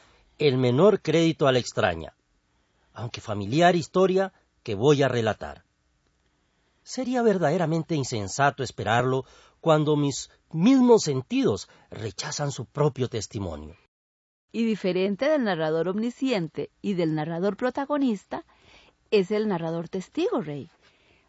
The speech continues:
Speaker 2: Oigamos un ejemplo. Pero fíjese con atención que el narrador testigo ni es el protagonista ni lo sabe todo.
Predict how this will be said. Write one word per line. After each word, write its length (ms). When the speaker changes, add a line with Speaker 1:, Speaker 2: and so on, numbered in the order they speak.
Speaker 2:
Oigamos 500
un 100
ejemplo. 540
Pero 200
fíjese 420
con 180
atención 720
que 140
el 80
narrador 440
testigo 680
ni 320
es 160
el 100
protagonista 1040
ni 240
lo 140
sabe 320
todo. 360